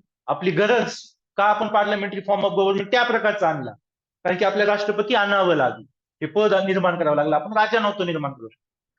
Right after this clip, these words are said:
आणि totally presidential form of government कडे जाऊ शकत नव्हतो, कारण की आपल्याला सवय नव्हती त्याची, त्या गोष्टीची. आपल्याला सवय होती, सवय कशाची होती? वेस्टमिन्स्टर पद्धतीची, कारण की आता शंभर दीडशे वर्षापासून तिथून कायदे बनत होते, तिथून सगळं शासन चालत होतं भारताचं, ते आपल्याला ती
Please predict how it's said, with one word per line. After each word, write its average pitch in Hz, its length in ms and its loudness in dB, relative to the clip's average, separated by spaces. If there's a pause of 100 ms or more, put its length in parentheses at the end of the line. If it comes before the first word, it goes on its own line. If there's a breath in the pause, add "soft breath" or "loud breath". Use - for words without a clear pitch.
(200)
आणि 147 100 -8
totally 202 340 2
presidential 208 540 0
form 202 220 0
of 208 60 0
government 208 380 2
कडे 208 140 2
जाऊ 208 200 2
शकत 202 240 -2
नव्हतो, 202 200 0
कारण 202 140 -2
की 202 60 2
आपल्याला 208 260 0
सवय 262 200 4
नव्हती 202 280 -2
त्याची, 139 480 -10
त्या 143 100 -4
गोष्टीची. 147 580 -10 (400)
आपल्याला 190 280 0
सवय 214 200 0
होती, 214 260 0
सवय 220 220 2
कशाची 226 240 -2
होती? 220 480 -4
वेस्टमिन्स्टर 254 540 0
पद्धतीची, 165 540 -2
कारण 180 240 -2
की 202 60 0
आता 220 520 -2
शंभर 208 300 0
दीडशे 220 260 0
वर्षापासून 208 500 0
तिथून 202 220 -2
कायदे 190 260 2
बनत 180 240 0
होते, 175 220 0
तिथून 185 260 -2
सगळं 180 220 0
शासन 170 320 -2
चालत 160 240 2
होतं 156 200 -2
भारताचं, 147 360 -2
ते 165 260 -8
आपल्याला 165 320 2
ती 208 260 -4